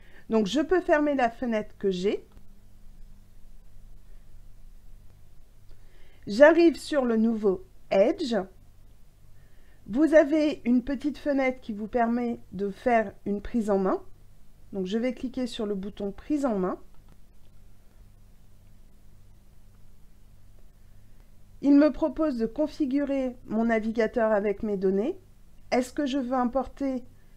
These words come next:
mes favoris que j'ai sur Google Chrome ou pas ? Donc moi, je vais continuer sans importer. Vous pouvez choisir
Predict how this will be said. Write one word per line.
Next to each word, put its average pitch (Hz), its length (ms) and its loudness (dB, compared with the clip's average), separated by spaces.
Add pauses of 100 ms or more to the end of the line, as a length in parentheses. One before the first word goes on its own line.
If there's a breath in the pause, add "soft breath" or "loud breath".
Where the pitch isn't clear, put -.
(420 soft breath)
mes 214 400 4
favoris 269 640 0
que 233 160 -2
j'ai 220 220 -2
sur 226 240 -6
Google 214 440 -2
Chrome 214 380 -2 (180)
ou 202 80 -4
pas ? 214 320 0 (220)
Donc 190 200 -4
moi, 247 160 2
je 254 140 -2
vais 214 100 0
continuer 262 560 -2
sans 226 300 -4
importer. 202 500 -2 (4000 soft breath)
Vous 269 160 4
pouvez 339 280 6
choisir 262 840 2